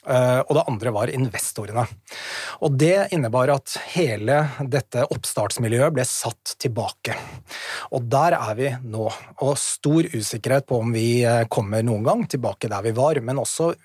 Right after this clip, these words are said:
grunnleggende usikkerhet for det enkelte selskapet. Hvordan kan vi lykkes å komme oss gjennom dette? I motsetning til mye etablert næringsliv, så har de jo ikke en løpende forretning som kan nedskaleres. Mange er nettopp på det brekkpunktet hvor de skal ut og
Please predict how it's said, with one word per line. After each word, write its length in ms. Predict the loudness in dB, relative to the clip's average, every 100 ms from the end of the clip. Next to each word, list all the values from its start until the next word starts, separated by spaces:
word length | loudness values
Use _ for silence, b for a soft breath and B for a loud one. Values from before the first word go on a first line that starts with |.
| -6
grunnleggende 600 | 0 2 2 0 0 -2
usikkerhet 320 | -2 -2 -2 0
for 120 | 0
det 100 | 0
enkelte 300 | -2 -4 0
selskapet. 520 | 0 0 -2 2 2
Hvordan 240 | 2 -2 -2
kan 120 | -2
vi 80 | -2
lykkes 440 | -4 -6 -6 -4 -2
å 60 |
komme 180 | -2 -2
oss 120 | -4
gjennom 460 | -4 -2 -2 0 2
dette? 360 | 2 2 -2 -2 B B 2
I 60 |
motsetning 480 | 4 4 4 2 2
til 100 | 4
mye 160 | 4 4
etablert 380 | 2 2 2 2
næringsliv, 400 | 0 0 -2 -2
så 120 | 0 2
har 60 |
de 80 | 2
jo 60 | 0
ikke 160 | 0
en 140 | 2 4
løpende 680 | 4 2 -2 -6 -2 -2 0
forretning 640 | 0 -2 -6 _ 2 2
som 160 | 2 0
kan 180 | 2 2
nedskaleres. 840 | 2 0 -2 0 2 2 2 -4 -8 B B 0
Mange 200 | 4 4
er 220 | 4 2
nettopp 280 | 0 -2 -4
på 120 | -2
det 80 | -2
brekkpunktet 540 | -2 -4 -4 -4 -2 0
hvor 60 |
de 60 | 0
skal 160 | 2 0 0
ut 160 | 0
og 180 | 2 2